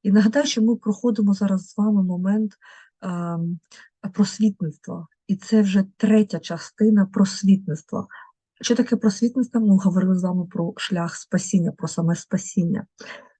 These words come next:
І от, е, ми маємо розуміти, що, е, ми маємо не тільки вмовляння, яке в нас є, настанови, вмовляння, сама Біблія. У нас є ще досконала надія у Христі,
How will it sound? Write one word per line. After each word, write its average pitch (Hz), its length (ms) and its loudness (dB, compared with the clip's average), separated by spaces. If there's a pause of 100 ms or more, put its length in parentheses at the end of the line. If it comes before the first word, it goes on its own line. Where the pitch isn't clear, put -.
І 202 60 4
от, 196 200 4 (200)
е, 190 120 4
ми 190 140 8
маємо 190 260 8
розуміти, 185 600 2
що, 170 440 -4 (440)
е, 175 460 -4 (100)
ми 196 240 8
маємо 165 420 2
не 165 140 0
тільки 285 480 -4 (260)
вмовляння, 180 600 2
яке 165 220 -6
в 170 40 -6
нас 160 300 -8
є, 170 180 0
настанови, 185 680 2
вмовляння, 170 640 2 (200)
сама 165 300 -2
Біблія. 165 400 -4 (460)
У 180 60 -4
нас 220 260 2
є 214 60 4
ще 196 180 -4
досконала 190 500 0
надія 175 400 -4
у 165 60 -6
Христі, - 560 -8